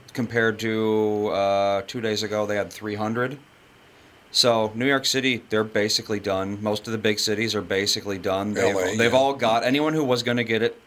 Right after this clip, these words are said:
Speaker 1: they got it, and now they're immune to it. Uh, so honestly, I think in places like that,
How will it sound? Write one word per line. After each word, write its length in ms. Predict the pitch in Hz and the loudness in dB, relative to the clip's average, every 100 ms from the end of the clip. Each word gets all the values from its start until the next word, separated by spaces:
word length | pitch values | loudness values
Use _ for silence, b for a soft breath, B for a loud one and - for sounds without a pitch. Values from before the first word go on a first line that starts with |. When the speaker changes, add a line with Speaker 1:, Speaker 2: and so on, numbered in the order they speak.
| - | -10
Speaker 1:
they 100 | 110 | -6
got 280 | 107 101 101 | 0 2 2
it, 200 | 104 - - _ - | 0 -4 -14 _ -10
and 100 | 107 | -4
now 200 | 104 104 | 0 0
they're 140 | 104 104 | 0 0
immune 260 | 104 104 95 | -2 -4 -4
to 160 | 92 | -2
it. 140 | 98 - - - - - B B B B B - - | -4 -4 -20 -20 -20 -20 B B B B B -12 2
Uh, 420 | 107 104 101 98 - | 4 6 4 0 -2
so 400 | - 113 107 104 | -2 2 2 0
honestly, 480 | 92 104 110 117 101 | -2 -4 -4 0 0
I 100 | 101 | 0
think 260 | 123 113 | -4 -4
in 140 | 110 104 | -4 -4
places 520 | - 110 107 117 104 | -4 -2 0 -2 -2
like 280 | 101 92 87 | -2 -2 0
that, 420 | 101 107 92 | 4 4 2